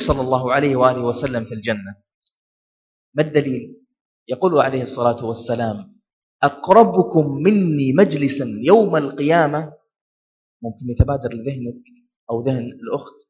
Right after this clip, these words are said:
أن أقرب الناس مجلسا أكثرهم زكاة أو صدقة أو أكثرهم صلاة أو أكثرهم عبادة. لا،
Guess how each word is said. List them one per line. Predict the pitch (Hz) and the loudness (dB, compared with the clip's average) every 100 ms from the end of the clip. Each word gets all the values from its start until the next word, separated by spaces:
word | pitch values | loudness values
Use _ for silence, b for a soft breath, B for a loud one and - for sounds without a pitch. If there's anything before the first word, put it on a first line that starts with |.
| _ _ _ _ - | _ _ _ _ 2
أن | 240 220 | 2 0
أقرب | 175 - - 202 185 | 0 0 0 4 4
الناس | 185 185 214 170 - | 4 4 2 2 2
مجلسا | 208 180 180 208 220 214 - _ - | -2 0 -2 -2 -4 -6 -16 _ -10
أكثرهم | 196 - 220 202 214 220 - - _ _ _ _ _ - | -8 0 2 4 2 -4 -8 -20 _ _ _ _ _ -2
زكاة | 147 196 202 196 | 2 4 4 2
أو | 190 | 0
صدقة | 175 190 185 - - 110 98 b b b | 0 2 0 0 -4 -8 -10 b b b
أو | 185 190 | 2 4
أكثرهم | - - 220 220 196 | -2 0 -2 -2 -4
صلاة | - 185 196 151 123 101 - | 0 2 4 2 -4 -4 0
أو | 165 | 2
أكثرهم | - - 214 226 180 | 0 0 4 4 4
عبادة. | 147 156 170 165 127 127 104 - - - _ - | 0 4 6 6 2 -6 -10 -10 -12 -12 _ -12
لا، | 190 - | -12 -12